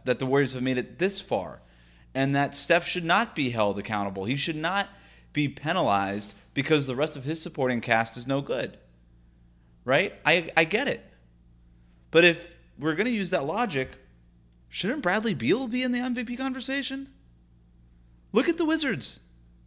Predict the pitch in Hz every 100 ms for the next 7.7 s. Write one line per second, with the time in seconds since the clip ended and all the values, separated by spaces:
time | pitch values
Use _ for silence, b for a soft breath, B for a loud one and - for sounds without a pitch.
0 | _ _ _ _ - 208 202 247 254 233
1 | 240 220 131 - 180 208 147 123 139 208
2 | 208 190 170 110 87 - - _ - -
3 | _ - - 190 233 208 208 196 - 147
4 | 139 139 147 139 127 139 110 76 - -
5 | _ _ - - - - - - 147 151
6 | 156 220 247 233 233 135 170 156 226 285
7 | 233 170 180 151 101 90 -